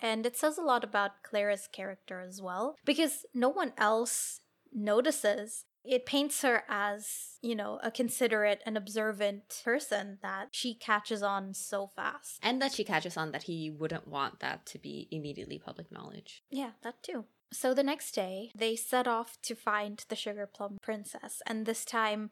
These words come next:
Speaker 1: Major Mint and Captain Candy join the two of them. <laughs> And they're crossing this bridge when Captain Candy nearly falls into the ravine, but Eric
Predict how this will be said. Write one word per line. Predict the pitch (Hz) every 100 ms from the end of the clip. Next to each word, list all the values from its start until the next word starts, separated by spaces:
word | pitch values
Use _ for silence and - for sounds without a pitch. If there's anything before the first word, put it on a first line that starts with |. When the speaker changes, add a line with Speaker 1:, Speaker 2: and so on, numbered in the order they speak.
| -
Speaker 1:
Major | 220 226 220
Mint | 208 202 190 - - _
and | 208 202 196 196 -
Captain | 202 196 208 208
Candy | - 208 202 208
join | 220 214 214 214 -
the | 208
two | - 214
of | -
them. | - 208 277 - 330 -
<laughs> | 262 _ -
And | 220 214 214 214 -
they're | 214 233
crossing | 226 262 262 285 262
this | 254 -
bridge | 214 226 220 208 - - 240
when | 220 196 196 202 196 -
Captain | 220 214 226 220
Candy | 226 208 196 208 214 208 -
nearly | 208 214 214 214 214 214 214
falls | - 220 226 277 294
into | - 240 226 240
the | 214
ravine, | 208 202 214 233 294 330 -
but | 247 233 240 - - -
Eric | 302 330 247 262 -